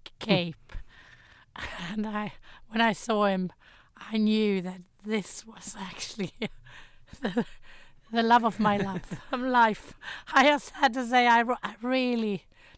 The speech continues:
Speaker 2: the next time I were there, I, I just had to say, "I'm totally in love with that figure. Can I borrow it?" And they said, "Of course you can." <laughs> And, um, he's, um,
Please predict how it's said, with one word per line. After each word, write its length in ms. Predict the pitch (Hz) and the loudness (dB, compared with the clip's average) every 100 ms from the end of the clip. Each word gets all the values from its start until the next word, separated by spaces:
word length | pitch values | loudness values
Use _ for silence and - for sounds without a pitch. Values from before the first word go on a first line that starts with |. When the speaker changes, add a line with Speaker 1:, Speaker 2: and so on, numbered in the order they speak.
| - | -6
Speaker 2:
the 120 | 220 | 0
next 260 | 233 220 - | 0 -2 -6
time 180 | 226 | -2
I 80 | 226 | 0
were 120 | 214 | 0
there, 240 | 196 214 208 | 0 2 2
I, 460 | 196 196 208 202 - | 0 -2 -4 -6 -8
I 140 | 226 233 | -4 -4
just 240 | 233 - | -6 -4
had 160 | 240 202 | -2 -2
to 80 | 214 | -6
say, 320 | - - 202 - - - - - - | -14 -8 -8 -8 -18 -20 -20 -20 -6
"I'm 140 | 247 - | -4 -4
totally 500 | - 294 285 - 202 | 2 4 4 2 0
in 160 | 196 202 | 2 4
love 240 | 214 208 | 2 2
with 140 | 196 175 | -2 0
that 240 | 208 - | 0 0
figure. 380 | - 202 185 196 | -6 -6 -4 -8
Can 200 | - 202 | -8 -4
I 120 | 214 233 _ | -4 -4 _
borrow 360 | 254 285 269 208 | 2 4 2 0
it?" 400 | 185 175 - - | 0 -4 -12 -6
And 140 | 220 214 | -2 0
they 140 | 214 | -2
said, 240 | 202 214 190 - - - | -4 -8 -10 -14 -6 -2
"Of 240 | 220 - | -2 -4
course 520 | - 226 269 - - | -2 4 4 2 -4
you 120 | 196 190 | -2 0
can." 460 | - 190 - 208 - | 2 2 2 -4 -6
<laughs> 60 | 226 - - - - - - - - - - - - - - - - 392 - 440 415 - - - | -12 -12 -16 -18 -20 -20 -20 -20 -20 -20 -20 -20 -20 -20 -20 -20 -18 -16 -14 -12 -12 -12 -10 -4
And, 220 | 233 208 | -2 -4
um, 240 | 220 220 190 _ - - - - - - - - - | -4 -4 -6 _ -20 -20 -20 -20 -20 -20 -20 -16 -12
he's, 680 | 214 233 254 240 220 196 | -8 -2 0 0 -2 -6
um, 360 | 208 208 202 | -6 -4 -4